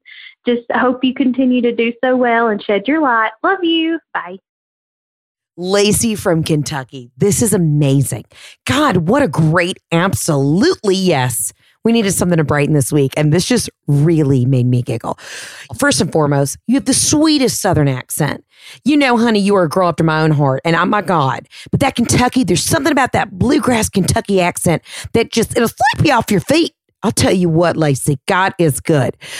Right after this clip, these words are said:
Speaker 2: So let's just paint the picture. You're walking to a Family Dollar store. It's new in town. I'm surprised there wasn't a line around the block. It's the little things, though, right? It's the little things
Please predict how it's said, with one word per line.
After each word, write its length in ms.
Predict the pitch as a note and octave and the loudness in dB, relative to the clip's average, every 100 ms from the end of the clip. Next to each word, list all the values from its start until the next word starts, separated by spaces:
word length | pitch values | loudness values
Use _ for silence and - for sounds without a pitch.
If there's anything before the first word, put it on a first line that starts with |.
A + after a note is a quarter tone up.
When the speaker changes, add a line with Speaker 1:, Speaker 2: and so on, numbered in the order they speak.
| - - | -12 -6
Speaker 2:
So 140 | - | 0
let's 140 | E4+ F#4+ | 0 2
just 160 | F4+ | 2
paint 180 | C#4+ A3+ | 0 0
the 80 | - | 2
picture. 320 | G3 D#3 F3+ | 2 2 2
You're 160 | D3+ D3+ | 2 4
walking 340 | F3 F#3+ C4 | 2 2 2
to 100 | F#3 | 2
a 60 | D#3+ | 2
Family 380 | F3 D#3 D3+ | 2 2 2
Dollar 340 | D3 C3 C3 C3 | 2 2 0 0
store. 380 | - D3 C3+ C3 | -2 0 2 0
It's 200 | C3 - | -4 -4
new 200 | G3+ G3+ | 0 2
in 140 | G3 | 2
town. 440 | C#3 E3+ D#3+ D#3 D3 - - | 2 2 2 2 0 -6 -8
I'm 80 | G#3 | -4
surprised 420 | - - A3 G#3+ | -2 0 0 2
there 60 | G#3+ | 2
wasn't 240 | G3 F3 | 2 2
a 20 | D#3+ | 2
line 240 | D3+ D3+ | 2 2
around 240 | D3 C#3+ | 2 2
the 60 | C#3 | 0
block. 360 | C3+ C#3 C3+ - | 0 -2 0 -2
It's 120 | - | -2
the 80 | C4+ | 0
little 280 | C#4 E4+ | 2 0
things, 360 | D#4 F3 C#3 C#3 | 0 -2 -2 -2
though, 140 | - | -2
right? 340 | F3+ F#3 A#3 D#4 - - - | 0 0 0 -2 -10 -16 -4
It's 140 | B3 | -2
the 80 | C#4 | 0
little 340 | C4 C4 D#4 E4+ | 0 2 2 0
things 500 | - A3 G#3 - | -2 -2 -2 -8